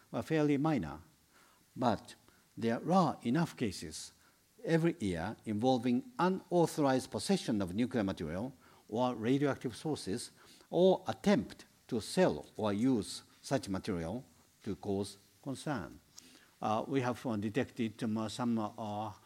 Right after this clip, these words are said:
uh, high enriched uranium, uh, in, um, uh, in, um, uh, in a case. And some, uh, uh, um, uh, the, uh, the, uh, some, uh, were trying to sell it, uh, to, uh, other, uh, other people.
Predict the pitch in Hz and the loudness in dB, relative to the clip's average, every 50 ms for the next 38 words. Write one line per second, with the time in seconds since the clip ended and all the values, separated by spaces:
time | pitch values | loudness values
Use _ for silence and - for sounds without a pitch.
0 | - - - - _ _ - 110 95 92 101 - 143 135 131 131 131 131 135 131 | -20 -20 -20 -20 _ _ -6 -4 -4 -4 -2 0 0 2 2 2 2 0 -2 -4
1 | - - 127 139 123 117 117 117 113 - - 117 101 113 117 117 110 117 123 135 | -6 -6 -4 -2 0 2 2 2 0 -2 -4 -2 0 2 2 2 2 2 0 0
2 | 156 156 151 - - - - - 123 127 139 - 156 131 131 131 127 123 123 127 | -2 -4 -6 -10 -16 -10 -4 -2 -2 -2 -2 0 0 2 2 2 2 2 2 0
3 | 131 135 - - 127 123 127 135 - 135 135 135 131 127 123 123 110 - - - | 0 -2 -2 -2 -2 -2 -2 -2 -4 -4 -4 -2 -2 -2 -2 -4 -4 -8 -14 -20
4 | - - - - 139 123 123 143 - 151 156 151 - 220 226 127 - - - - | -20 -20 -10 -6 -4 -4 -2 -4 -2 -4 -4 0 2 2 2 2 0 -4 -12 -18
5 | _ _ _ _ _ _ _ - 127 123 120 120 117 117 110 - 117 113 113 110 | _ _ _ _ _ _ _ -6 -2 0 2 2 2 0 0 -2 0 0 0 0
6 | - 120 113 - - - 127 123 117 104 - - - 113 113 110 107 110 107 107 | -2 -4 -6 -6 -8 -8 -8 -8 -8 -8 -10 -10 -10 -8 -6 -6 -6 -6 -6 -6
7 | 110 117 - - 107 104 101 104 104 101 101 101 - - - _ _ _ _ _ | -8 -8 -8 -8 -8 -6 -6 -4 -4 -4 -6 -8 -12 -18 -20 _ _ _ _ _
8 | - 107 104 101 98 98 98 98 98 104 101 - - - - 107 110 - - _ | -6 -4 -4 -4 -4 -4 -6 -6 -4 -6 -6 -8 -8 -10 -10 -10 -10 -12 -16 _
9 | _ - - 131 120 - 127 120 113 113 117 127 - - - 113 113 113 113 117 | _ -14 -12 -12 -6 -2 0 2 2 4 2 0 0 -2 -6 -4 -4 -2 -2 -4
10 | 117 - - 175 185 156 101 92 90 - 95 - - 131 117 - - 214 220 113 | -4 -2 0 0 2 2 0 -2 -6 -10 -14 -10 -8 -8 -6 -2 -2 0 0 0
11 | 85 80 - - - _ _ - 98 98 95 - - 98 92 95 95 - - - | -2 -4 -8 -16 -20 _ _ -8 -8 -8 -8 -6 -6 -6 -6 -6 -8 -10 -16 -20
12 | _ _ _ - 98 98 101 - 110 107 107 101 101 98 98 98 - - 101 98 | _ _ _ -6 -4 -4 -4 -4 -4 -4 -2 -2 -2 -4 -6 -8 -10 -10 -8 -6
13 | 98 107 - - 113 104 113 110 - 170 156 - - 82 64 | -6 -8 -8 -8 -8 -8 -8 -6 -4 -2 -2 -2 -4 -8 -12